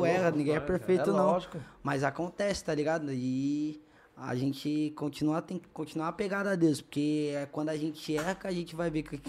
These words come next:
Speaker 2: quem é quem, tá ligado?
Speaker 3: É,
Speaker 2: Porque
Speaker 3: eu
Speaker 2: a gente pode acertar cem vezes, se não errar uma.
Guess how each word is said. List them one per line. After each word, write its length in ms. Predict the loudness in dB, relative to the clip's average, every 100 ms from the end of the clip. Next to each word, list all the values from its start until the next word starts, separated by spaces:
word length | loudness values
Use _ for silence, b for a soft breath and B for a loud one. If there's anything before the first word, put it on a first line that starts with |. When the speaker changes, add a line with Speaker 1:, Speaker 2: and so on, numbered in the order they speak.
| -12 2
Speaker 2:
quem 160 | 2
é 60 | 2
quem, 260 | 0 -2
tá 100 | -2
ligado? 320 | -4 -4 -6 -8 -16
Speaker 3:
É, 440 | -10 -6 -6 -6 -8 -6
Speaker 2:
Porque 80 | -4
Speaker 3:
eu 280 | 0 0 0
Speaker 2:
a 80 | 2
gente 220 | 0 0
pode 240 | 2 4
acertar 560 | 4 4 2 2 2 2
cem 320 | 2 -2 0
vezes, 260 | 2 2 2
se 80 | 0
não 100 | 0
errar 260 | 0 0
uma. 420 | 0 0 -2 -4